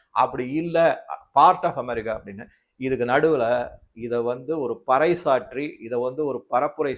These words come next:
செஞ்சு, இதை ஒரு எஸ்டாப்ளிஷ் பண்ணுவாங்கன்றாங்களா, அதுக்கு ஏத்த மாதிரி ட்ரம்ப் அவருடைய மகன், அவர் பேரு டொனால்டு ட்ரம்ப் ஜூனியர் அப்படின்னு, அவர் வந்து ஒரு பிரைவேட் ஜெட்ல இங்கேருந்து கிரீன்லாந்து போயிருக்காரு. கிரீன்லாந்துல போய் இறங்கின உடனே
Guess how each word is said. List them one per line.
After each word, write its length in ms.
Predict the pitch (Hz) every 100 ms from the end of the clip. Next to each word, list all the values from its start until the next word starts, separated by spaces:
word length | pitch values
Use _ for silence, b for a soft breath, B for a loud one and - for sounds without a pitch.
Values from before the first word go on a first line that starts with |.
| 120
செஞ்சு, 380 | 113 113 143 -
இதை 180 | 123 127
ஒரு 160 | 123
எஸ்டாப்ளிஷ் 640 | 120 123 - 185 185 170 -
பண்ணுவாங்கன்றாங்களா, 760 | 143 127 123 123 117 113 127 107 113
அதுக்கு 380 | 135 147 _ 135
ஏத்த 400 | 135 160 175 151
மாதிரி 500 | 123 101 110 131 _ _ _ _
ட்ரம்ப் 800 | 156 170 208 208 - 190 185 190 - -
அவருடைய 580 | 135 151 156 143 135 135 127 127 127 127 _ _ _
மகன், 320 | 117 131 139 - _
அவர் 400 | - 131 165 170
பேரு 420 | 165 160 170 180
டொனால்டு 420 | 165 147 151 156 143 -
ட்ரம்ப் 340 | 135 135 208 -
ஜூனியர் 500 | 98 156 156 135 117 -
அப்படின்னு, 320 | 101 92 - _ _
அவர் 360 | 107 127 175
வந்து 240 | 175 143 190
ஒரு 220 | 139 -
பிரைவேட் 340 | 135 151 180 131
ஜெட்ல 360 | 120 - 117 127 - _ _ _ _ _
இங்கேருந்து 360 | 127 123 143 131
கிரீன்லாந்து 440 | 135 170 139 110 -
போயிருக்காரு. 360 | 113 - 101 - _ 113
கிரீன்லாந்துல 600 | 98 202 262 254 208 156
போய் 320 | 120 143 147 120
இறங்கின 320 | 123 160 143
உடனே 400 | 107 107 107